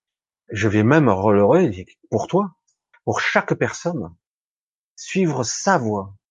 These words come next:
pas la voie des autres, pas la voie de tes parents, pas la voie de tes amis, sa voie. Quelle est la voie spirituelle ?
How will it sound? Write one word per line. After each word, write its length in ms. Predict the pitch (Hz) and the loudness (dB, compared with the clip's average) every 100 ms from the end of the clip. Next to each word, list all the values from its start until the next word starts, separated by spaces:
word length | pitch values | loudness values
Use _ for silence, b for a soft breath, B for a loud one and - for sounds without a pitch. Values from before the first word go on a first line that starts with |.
| _ _ _ _ | _ _ _ _
pas 160 | 185 156 | 0 2
la 100 | 113 | 2
voie 200 | 113 110 | 2 0
des 240 | 98 104 | 0 -4
autres, 240 | 147 - - B - | -8 -10 -20 B 4
pas 120 | 180 | 6
la 140 | 139 | 6
voie 180 | 113 117 | 4 4
de 100 | 107 | 2
tes 160 | 95 85 | -2 -6
parents, 360 | 90 107 135 123 | -4 -6 -4 2
pas 120 | 165 | 4
la 100 | 143 | 4
voie 180 | 113 104 | 4 2
de 120 | 92 | 0
tes 220 | 95 87 | -6 -8
amis, 280 | 85 117 156 _ b b b _ _ | -6 -8 -10 _ b b b _ _
sa 300 | - - 175 | -8 0 0
voie. 340 | 101 92 82 _ _ _ _ _ _ _ - | 0 -4 -4 _ _ _ _ _ _ _ -2
Quelle 220 | 180 175 | 4 6
est 80 | 175 | 8
la 120 | 139 | 6
voie 160 | 127 139 | 2 0
spirituelle ? 760 | - 127 110 - 160 190 104 | -4 -12 -12 -8 -8 -8 -14